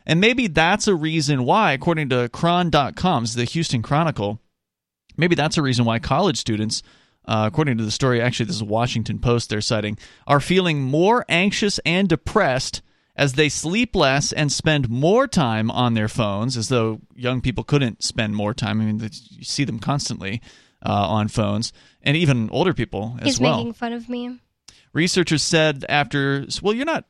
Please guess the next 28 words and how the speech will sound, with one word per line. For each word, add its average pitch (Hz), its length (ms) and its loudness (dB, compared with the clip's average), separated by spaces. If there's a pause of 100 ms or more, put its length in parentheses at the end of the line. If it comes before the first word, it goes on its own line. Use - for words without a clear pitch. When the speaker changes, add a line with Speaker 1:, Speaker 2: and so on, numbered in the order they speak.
(160)
Speaker 1:
particularly 113 720 -2
anxious. 104 600 -6
I 123 100 2
don't 151 180 -2
get 127 180 -2
Speaker 2:
Oh, 294 60 6
Speaker 1:
that 269 100 6
Speaker 2:
no, 233 220 0
Speaker 1:
from - 140 -8
you. - 60 -8
Speaker 2:
just 247 200 -2
that 247 100 0
I'm 240 120 0
always 226 200 -6
on 226 80 -8
my 214 140 -10
phone. 208 260 -10
Speaker 1:
Right. 50 240 -8 (400)
Researchers 190 480 2
said 165 200 4
after 139 200 2
spending 147 340 0
four 190 380 2
years 131 400 2
monitoring 139 520 2
the 123 60 -2
behaviors 113 600 -2 (160)
of 139 260 2